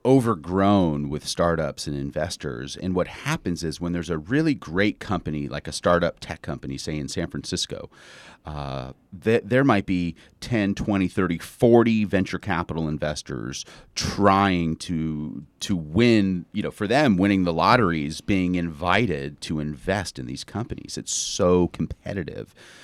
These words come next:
So what I've seen happening over the last couple of years is this trend for certain V C firms and private equity firms to say, you know, Let's go find some of these technology and startup hubs that are somewhat underserved by the,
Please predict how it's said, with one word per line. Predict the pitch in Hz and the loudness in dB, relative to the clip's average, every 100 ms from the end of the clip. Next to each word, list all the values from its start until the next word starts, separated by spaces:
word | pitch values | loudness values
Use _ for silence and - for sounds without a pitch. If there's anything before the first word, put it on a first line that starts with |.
| - | -16
So | - 92 | -2 0
what | 92 | 2
I've | 90 110 - | 2 0 0
seen | 98 85 | -2 -2
happening | 90 90 - 78 78 73 69 | -2 -4 -2 -2 -2 -2 -4
over | 85 76 | -6 -6
the | 78 | -8
last | 71 73 - | -8 -8 -8
couple | 87 76 | -8 -8
of | 73 87 | -8 -4
years | 143 160 90 80 78 | 2 4 4 2 -4
is | 76 | -10
this | - 76 | -10 -12
trend | - - 92 92 90 90 87 - - - | -10 -2 2 2 2 0 -2 -14 -20 -18
for | - 78 | -8 -6
certain | - 107 92 87 | -2 -2 0 -4
V | 87 | -4
C | 85 - 110 | -4 -2 -4
firms | 117 82 78 73 80 | -4 -4 -4 -2 -4
and | 78 | -6
private | 82 80 76 | -2 -2 0
equity | 107 - 82 | -2 -2 -4
firms | - 73 73 - | -4 -4 -4 -6
to | 71 | -4
say, | 85 | -2
you | 82 104 | 0 2
know, | 113 113 - - - - | 4 2 -2 -18 -18 -2
Let's | 117 160 - | 4 4 4
go | - 208 196 | 2 4 4
find | - - 98 98 98 - | 2 0 2 2 2 -2
some | - 98 95 | -2 0 2
of | 90 82 | 0 0
these | 85 85 78 - - - _ | 0 0 -2 -6 -10 -20 _
technology | - - - 90 95 95 90 | -6 -4 0 2 2 0 0
and | 82 | -2
startup | - - 85 82 - | 0 4 4 4 -2
hubs | 82 71 62 78 | -6 -6 -6 -4
that | 82 | -2
are | 82 | -2
somewhat | - 101 104 95 - | 0 2 4 2 0
underserved | 87 80 73 - - 87 78 73 67 - | -4 -6 -6 -4 0 2 2 -2 -8 -4
by | 80 | -2
the, | 71 76 71 | -2 -4 -4